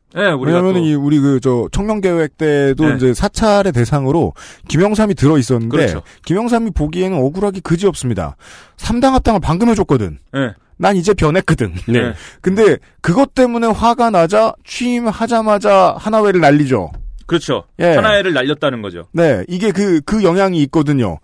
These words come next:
Speaker 1: 예.
Speaker 2: 그런 다음에 기무사령관과의 거리도 두기 시작하고. 근데
Speaker 1: 군대욕을 한다 이겁니다, 김영삼이.
Speaker 2: 네,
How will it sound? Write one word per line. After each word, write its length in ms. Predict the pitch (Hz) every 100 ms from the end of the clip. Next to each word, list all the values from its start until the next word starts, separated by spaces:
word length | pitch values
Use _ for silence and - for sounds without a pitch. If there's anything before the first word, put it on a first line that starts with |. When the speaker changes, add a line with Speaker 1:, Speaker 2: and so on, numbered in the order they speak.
| -
Speaker 1:
예. 200 | 156 131
Speaker 2:
그런 200 | 107 185
다음에 380 | 180 180 202 226
기무사령관과의 760 | - 175 202 196 185 175 165 151
거리도 280 | 139 156
두기 280 | 147 147 151
시작하고. 580 | 160 170 147 135 104 85 - -
근데 240 | - 190 214
Speaker 1:
군대욕을 180 | 190 180
한다 200 | 185 160
이겁니다, 380 | 135 147 147
김영삼이. 540 | 104 113 113 104 90 78
Speaker 2:
네, 280 | 165 160 95